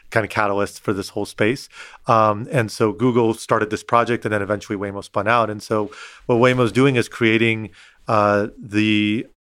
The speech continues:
systems, both, you know, hardware, software, infrastructure, and everything that goes into it to enable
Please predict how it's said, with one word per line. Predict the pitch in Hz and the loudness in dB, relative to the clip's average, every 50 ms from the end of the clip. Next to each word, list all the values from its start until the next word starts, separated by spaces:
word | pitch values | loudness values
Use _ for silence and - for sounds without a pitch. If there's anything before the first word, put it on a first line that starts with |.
| _ _ _ _ - | _ _ _ _ -10
systems, | - - 135 117 - - 143 143 135 - | -4 -2 -2 0 0 0 0 0 -2 -6
both, | - - 117 110 107 - - _ - | -2 0 0 0 0 -4 -10 _ -10
you | 180 123 | -8 -8
know, | 101 | -6
hardware, | 90 - 123 117 113 107 113 110 107 | -2 0 2 2 2 2 2 2 2
software, | 101 - - 107 104 107 - - 117 110 107 107 104 104 104 - | 0 0 2 4 4 2 2 0 0 2 2 4 2 0 0 -2
infrastructure, | 160 117 107 - 117 - - - 107 104 - 113 107 101 101 120 123 | -4 -4 -4 -4 -6 -4 -2 -2 -4 -2 -2 -2 -2 -2 -2 -6 -8
and | 120 107 - | -10 -6 -2
everything | - 123 113 98 110 110 | 2 2 2 2 2 0
that | 104 | 0
goes | 92 107 98 90 | 2 0 2 2
into | 127 139 131 - - | 0 0 0 2 2
it | 117 113 113 - - - - - - - | 2 2 2 -2 -8 -20 -20 -20 -20 -4
to | - - 120 | 0 2 4
enable | 110 107 107 110 107 107 107 107 107 107 110 - | 4 4 4 2 2 2 2 2 2 2 -2 -4